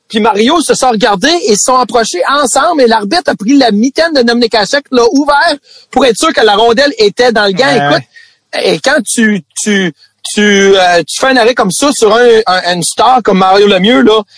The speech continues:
Speaker 1: euh, t'es quelque chose de spécial.
Speaker 2: Il l'a-, il l'appelait la pieuvre à cause de son style dans le crease.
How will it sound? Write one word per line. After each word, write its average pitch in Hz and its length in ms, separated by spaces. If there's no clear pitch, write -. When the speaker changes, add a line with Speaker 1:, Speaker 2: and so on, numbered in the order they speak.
Speaker 1:
euh, 170 180
t'es 196 120
quelque 202 160
chose 226 160
de 196 100
spécial. - 440
Speaker 2:
Il 151 240
l'a-, 156 160
il 143 80
l'appelait 147 260
la 175 120
pieuvre 170 560
à 131 80
cause 156 180
de 147 80
son 139 220
style 175 320
dans 147 100
le 135 80
crease. 185 300